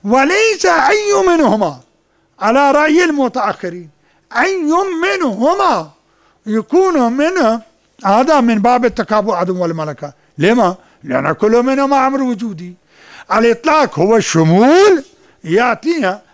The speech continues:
بمك-، يثبت ذلك في مقام الإثبات، هذا بمقدمات الحكمة، بل عند المتأخرين، وبالوضع عند القدماء، وفي مقام الثبوت باختيار المولى.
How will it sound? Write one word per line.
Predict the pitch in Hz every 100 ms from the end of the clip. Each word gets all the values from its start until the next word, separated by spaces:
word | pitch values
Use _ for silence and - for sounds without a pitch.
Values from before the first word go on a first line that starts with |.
| _
بمك-، | 196 220 208
يثبت | 202 226 277 269 220 185
ذلك | 185 240 240 214 170
في | 254
مقام | 311 285 269 302
الإثبات، | 302 294 - 311 320 294 254 226 _ _ _
هذا | 202 247 320 294
بمقدمات | 294 277 - 233 214 214 208
الحكمة، | 185 - 190 165 170 - _ _ _ 180
بل | 190 311
عند | 320 226 - 220
المتأخرين، | 233 214 220 196 - 185 180 170 _ _ -
وبالوضع | 151 190 277 294 302 311 285
عند | 254 240 254
القدماء، | 226 226 202 190 185 170 _ - - -
وفي | 247 247 330 403 392
مقام | 320 349 392
الثبوت | 381 - 381 415 415 226 233 226 _ - 202
باختيار | 254 269 - 339 381 403 349
المولى. | 277 226 202 190